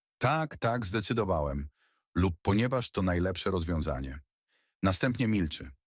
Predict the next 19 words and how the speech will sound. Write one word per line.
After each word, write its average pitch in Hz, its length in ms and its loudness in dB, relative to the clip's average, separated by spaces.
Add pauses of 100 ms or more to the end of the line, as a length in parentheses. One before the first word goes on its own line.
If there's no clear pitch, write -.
(500)
Pokazuje, 110 600 2
że 117 140 0
jego 92 260 0
osąd 92 400 -2
jest 80 200 -4
ostateczny 85 760 -2 (280)
i 90 100 4
nie 85 120 4
podlega 82 380 0
negocjacjom. 73 680 -4 (520)
Pamiętaj, 76 680 0 (400)
twoja 107 340 0
stabilność 90 720 0
jest 71 200 -4
w 73 60 -8
działaniu, 76 640 0 (220)
nie 90 140 2
w - 40 -2
słowach. 67 420 -6